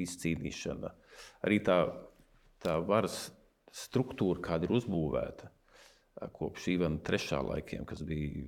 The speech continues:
Ivana Bargā, ko bieži piesauc vectētiņš, tā šī te varas centralizācija, tas, tas valsts vadītājs, kas īstenībā faktiski ir ārpus likuma vai virs likuma stāvošs. Un tas princips, ka, ka nevis, nevis valsts kalpo cilvēkiem, bet cilvēki kalpo valstī.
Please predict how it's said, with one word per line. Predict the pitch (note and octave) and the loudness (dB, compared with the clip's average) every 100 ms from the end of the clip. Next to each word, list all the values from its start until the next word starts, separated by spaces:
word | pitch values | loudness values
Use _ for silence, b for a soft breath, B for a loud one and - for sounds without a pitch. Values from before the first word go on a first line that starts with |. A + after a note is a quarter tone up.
| D#2 | -4
Ivana | D#2+ D2+ D2+ | -4 -2 -2
Bargā, | F2+ E2 C#2+ - | 0 0 -2 -4
ko | E2 | -4
bieži | E2+ D#2 - | -2 -2 0
piesauc | E2+ - - - - | -2 0 -6 -4 0
vectētiņš, | G#2+ - D#2 D2+ C2+ - - B B B B - | 0 4 2 2 -4 -6 -12 B B B B -12
tā | - | -10
šī | - - | -4 -2
te | E2+ | 2
varas | F2 - - | 2 0 -2
centralizācija, | F2 E2 E2 - - - F2 - - | 0 0 -4 -2 -4 -2 -2 -4 -6
tas, | - - - - | -10 -10 -14 -14
tas | - - | -10 0
valsts | E2 D#2+ F2+ | 0 0 -2
vadītājs, | F2+ E2 - D2+ - | 0 0 0 -2 -4
kas | - E2+ | -4 -2
īstenībā | D#2+ - D#2+ D#2+ - - | -2 -2 -4 -2 -6 -6
faktiski | - - - - - | -8 -6 -12 -8 -8
ir | - | -4
ārpus | F2 F2 - - - - | -2 -2 -4 -10 -10 -4
likuma | F#2 - - E2+ F2+ | -6 -6 -8 -8 -6
vai | E2+ E2+ | -6 -2
virs | F2 - - | -2 -4 -4
likuma | F2+ - F2+ F2+ | -4 -2 -6 -6
stāvošs. | - F2+ F2 F2 E2+ - - B B B B B B - | -4 0 2 2 -2 -6 -16 B B B B B B -8
Un | - | -6
tas | - | -6
princips, | - G2+ G#2 - - - | -2 0 0 -4 -6 0
ka, | E2+ D#2 - | 2 2 -2
ka | - | -4
nevis, | F#2 F2 D#2 - - _ - | -2 0 -2 -8 -14 _ -8
nevis | F#2 E2+ E2 E2 | -2 -2 -2 2
valsts | F#2+ A2+ - - | 4 4 2 0
kalpo | F#2 - - | 0 0 -4
cilvēkiem, | - F#2 F2 - - F#2+ - | 0 2 4 2 -2 -4 -4
bet | - | -2
cilvēki | G#2 F#2 - - | 0 2 0 -2
kalpo | F#2+ E2+ - - | -2 -2 -2 0
valstī. | - - - - | 0 0 -2 -8